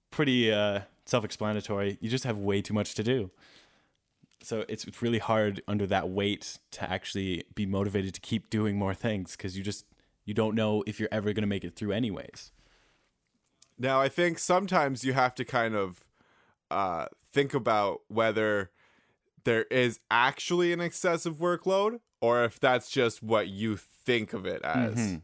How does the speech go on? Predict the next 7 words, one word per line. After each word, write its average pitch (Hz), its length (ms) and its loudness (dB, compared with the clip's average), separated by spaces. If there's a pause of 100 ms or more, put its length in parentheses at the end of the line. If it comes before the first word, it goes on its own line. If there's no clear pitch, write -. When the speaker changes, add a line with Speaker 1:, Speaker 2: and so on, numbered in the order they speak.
(560)
Speaker 2:
Because, 120 680 0 (340)
you 120 140 -2
know, 104 160 0
I 107 140 0
think 110 260 -6
sometimes, 113 640 -4
like, 95 260 -6